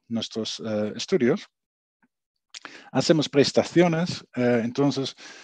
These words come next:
la siguiente vez cuando usted va a un, eh, una feria, también chequea nuestro sitio web. Puede ser que tenemos uno de nuestros, eh, investigadores de mercado presentando allí. Eh,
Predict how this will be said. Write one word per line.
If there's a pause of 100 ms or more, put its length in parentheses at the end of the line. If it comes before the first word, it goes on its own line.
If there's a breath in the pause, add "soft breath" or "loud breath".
(160 loud breath)
la
siguiente
vez
cuando
usted (120)
va
a
un,
eh,
una
feria,
también
chequea
nuestro
sitio
web. (140)
Puede
ser
que (240)
tenemos
uno
de
nuestros,
eh,
investigadores
de
mercado
presentando
allí. (1120 loud breath)
Eh,